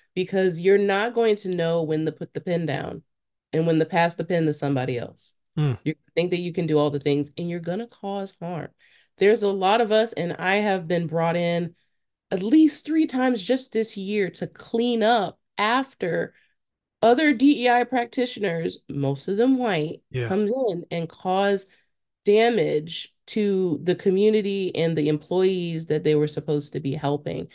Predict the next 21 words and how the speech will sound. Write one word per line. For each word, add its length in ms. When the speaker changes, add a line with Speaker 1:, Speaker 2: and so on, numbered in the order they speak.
Speaker 1:
And 160
it 200
causes 960
a 100
chasm 960
for 180
the 140
next 440
practitioner 680
to 80
come 320
in 380
Speaker 2:
Hmm. 180
Speaker 1:
and 120
fix 160
it 80
because 220
you, 200
you've 200
lost 420
trust. 580